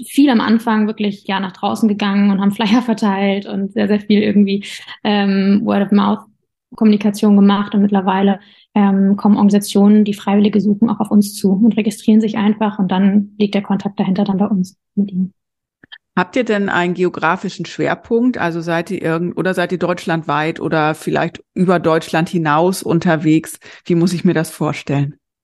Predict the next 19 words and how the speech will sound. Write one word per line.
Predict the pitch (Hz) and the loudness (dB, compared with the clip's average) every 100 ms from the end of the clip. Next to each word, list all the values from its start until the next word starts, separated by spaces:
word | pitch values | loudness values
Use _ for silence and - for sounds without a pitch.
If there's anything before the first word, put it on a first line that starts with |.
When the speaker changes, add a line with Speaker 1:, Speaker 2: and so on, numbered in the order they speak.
| _ _ _ - - - - - | _ _ _ -20 -16 -16 -16 -4
Speaker 1:
Ähm, | 220 233 254 254 254 254 247 226 | 0 0 2 4 4 4 4 2
wir | 208 | 0
sind | 247 254 247 - - | 2 2 0 -4 -8
in | 233 220 214 214 202 | -4 0 2 2 2
den | 196 190 | -2 -6
größeren | 196 196 196 202 226 269 254 240 | -10 -12 -4 0 2 0 0 0
Städten | - 220 208 | 0 -2 0
Deutschlands | 208 220 208 | 0 -2 -6
gestartet. | 202 202 220 311 330 - _ _ _ | -6 -4 -4 -2 -6 -8 _ _ _
Ähm, | 220 214 220 220 220 220 | 0 2 4 4 6 4
also | 185 190 | 2 2
München, | 220 226 226 214 208 208 208 214 208 208 202 | 4 4 4 6 6 6 6 6 6 6 2
Berlin, | 190 190 214 | -2 2 2
Köln | 214 214 240 262 262 254 | 4 0 2 4 6 4
war | 233 233 | 2 -4
das | - | 0
ganz | 226 | 2
am | 220 233 | 2 4
Anfang. | 214 214 220 214 | 2 2 0 0